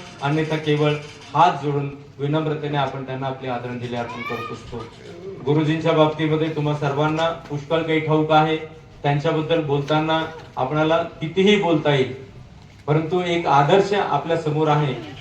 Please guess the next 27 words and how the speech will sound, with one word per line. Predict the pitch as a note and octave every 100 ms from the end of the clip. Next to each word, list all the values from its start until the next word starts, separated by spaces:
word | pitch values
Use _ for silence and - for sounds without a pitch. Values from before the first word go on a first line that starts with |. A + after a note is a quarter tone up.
| -
त्यांच्या | C#3+ D3 E3 E3 E3+ C#3 C#3
भूतकाळातील, | F3 D#3+ D#3 D3+ D#3+ D#3
त्यांच्या | D3+ C#3+ C3
हयातीतील | C3+ D3 D#3+ E3+ E3 C#3+
व्यक्तित्वाला | C3+ C#3+ C#3+ C#3 C3+
जर | C3
आपण | B2+ C3
पाहिलं | C3 D#3+ E3 D#3 C3+ - - - C#3
तर |
त्या | - D3
व्यक्तित्वाचे | C3+ C3 D3 D3 C#3+ - E3 F3 - - -
जे | C#3
सद्गुण | - E3 D#3+ G3+ F#3+
आहेत | C#3+ C3 B2+ - - - -
ते | D#3+
गुण | D3+ E3 F#3 - - -
आदर्श | C3 C3+ F3+ -
म्हणून | D#3 D#3+ D3
आपणाला | C3+ C#3 C3+
स्वीकार | C3 C3 D3+ E3
करायचे. | D#3+ E3+ E3 F3 F3+ - - - - - - - - - - -
सर्व | D#3+ G3+
गुण | G3+ G#3+
संपन्न | G#3+ F#3 - F3+ F#3
केवळ | F3+ E3 E3+ E3
बुद्धच | - - F#3+ F#3
होते, | E3 D3 - -